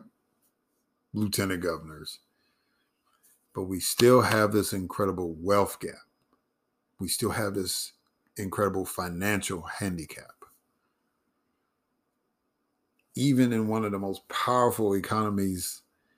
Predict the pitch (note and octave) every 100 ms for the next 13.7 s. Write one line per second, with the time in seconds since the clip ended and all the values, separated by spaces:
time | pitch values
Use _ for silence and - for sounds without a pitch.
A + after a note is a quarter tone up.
0 | _ _ _ _ _ _ _ _ - G2
1 | E2+ - A#2 - - - - - _ _
2 | _ _ - G2 - F#2 F2 E2+ - F2
3 | E2+ G#2+ G#2 E2+ - _ _ _ _ _
4 | _ _ _ _ _ _ _ _ _ _
5 | A2+ G#2+ F#2+ F2+ F#2+ G#2 F2+ - F#2+ -
6 | A2 G#2+ G2+ F2+ F2+ F2+ - - E2+ F#2+
7 | G#2 G2+ - D#2+ - D#2+ - _ - F2
8 | F2 E2 E2 - - F2+ - E2+ D2+ -
9 | _ _ _ _ _ _ _ _ _ _
10 | _ _ _ _ _ _ _ _ _ _
11 | _ _ _ _ _ - F#2 F2+ F2+ F#2+
12 | F2+ F2 E2+ F2+ E2 F#2 F2 E2+ E2 F2+
13 | F2 F#2 E2 D#2+ - - -